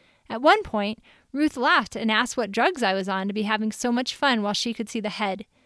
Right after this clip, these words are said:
That was my favorite parts of this birthing, I proudly said, "Hypnobabies." I hadn't previously expected to birth in the tub, but everything went so quickly, and it was so easy for me to keep my body comfy that I never considered getting back out.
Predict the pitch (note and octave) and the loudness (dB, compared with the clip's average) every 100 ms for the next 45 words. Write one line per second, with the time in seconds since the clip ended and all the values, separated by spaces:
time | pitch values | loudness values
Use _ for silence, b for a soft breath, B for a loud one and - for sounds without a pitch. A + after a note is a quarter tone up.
0 | b B3 B3+ C#4 B3 A3+ - G#3+ G#3 G#3+ | b 0 2 0 -2 -2 0 -2 0 -4
1 | - G3+ G3 - G#3+ G3 F#3 G3+ F#3 G3 | -4 -4 -4 -8 -8 -8 -8 -8 -8 -8
2 | - A3+ A3 G#3+ G3+ G3+ - - - _ | -8 -6 -4 -4 -4 -4 -6 -10 -14 _
3 | _ - G#3+ - - - - - - _ | _ -8 -8 -10 -16 -16 -16 -20 -20 _
4 | b b b b b b - A#3+ B3+ D4+ | b b b b b b -8 -4 -2 -2
5 | G4 - - B3+ C#4 - D#4+ D#4 B3+ - | -4 -8 -6 -4 -2 -4 -4 -6 -6 -6
6 | A#3 A3+ C4+ A3+ G3+ G3+ - A3+ G#3 - | -8 -6 -6 -4 -4 -6 -4 -6 -6 -6
7 | G3 A3+ D4 b b - B3+ C4+ C#4+ E4+ | -6 -6 -8 b b -12 -4 -2 -2 -4
8 | G4 D4 G#3+ - A3+ - A3 - F#3+ G#3 | -4 -4 -4 -6 -6 -6 -8 -8 -10 -12
9 | _ B3+ B3 B3 - B3+ C4+ C4 A#3+ A#3+ | _ -4 -2 -2 0 0 0 0 -2 -2
10 | - G#3+ G3+ G#3 - A#3 A3+ G#3+ G#3 G3+ | -2 -2 -2 -4 -6 -6 -4 0 0 -2
11 | - A3+ G#3 F#3+ F#3 G#3 A3 A3+ A3 A3 | -4 -6 -4 -8 -4 -2 -2 0 0 0
12 | B3 C4 - G#3+ G3 F#3+ G3+ F#3+ F#3 - | -4 -6 -4 -4 -4 -4 -6 -6 -8 -8
13 | G#3 - - | -8 -10 -16